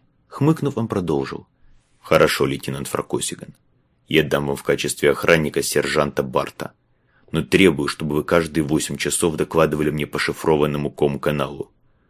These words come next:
Можете получить увольнение на сутки». Майлз, который в эту секунду набрал полные лёгкие воздуха,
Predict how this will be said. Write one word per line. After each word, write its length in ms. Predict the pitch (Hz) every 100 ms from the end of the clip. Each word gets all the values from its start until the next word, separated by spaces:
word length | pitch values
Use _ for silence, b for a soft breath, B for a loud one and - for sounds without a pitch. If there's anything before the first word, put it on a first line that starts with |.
| _ _
Можете 480 | 76 87 90 90 90
получить 460 | 85 82 - -
увольнение 580 | 85 78 73 78 76 71
на 100 | 73
сутки». 500 | - 71 65 - - _ _ _ _ _ _ _ _ _ _ _ _
Майлз, 360 | 80 80 78 -
который 300 | 82 - 78
в 60 | 76
эту 160 | 82
секунду 480 | - 87 - 78 76
набрал 360 | 78 71 78 76
полные 400 | - 82 73 73
лёгкие 360 | 73 - 76
воздуха, 480 | 98 123 92 82